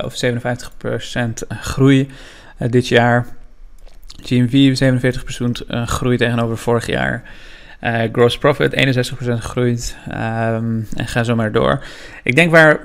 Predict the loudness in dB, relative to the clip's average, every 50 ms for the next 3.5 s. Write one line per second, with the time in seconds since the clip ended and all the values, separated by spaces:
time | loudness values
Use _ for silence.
0 | -8 -12 -10 -6 -4 -2 -2 -2 -2 -2 -4 -4 -2 -2 -2 -2 -2 -4 -6 -6
1 | -6 -6 -4 -2 -2 -2 -2 -2 -4 -6 -10 -12 -12 -6 -4 -4 -4 -2 -4 -4
2 | -4 -4 -4 -4 -4 -2 -2 -2 -2 -4 -4 -6 -6 -4 -4 -4 -4 -6 -8 -12
3 | -12 -10 -6 -4 -2 -2 -4 -6 -10 -16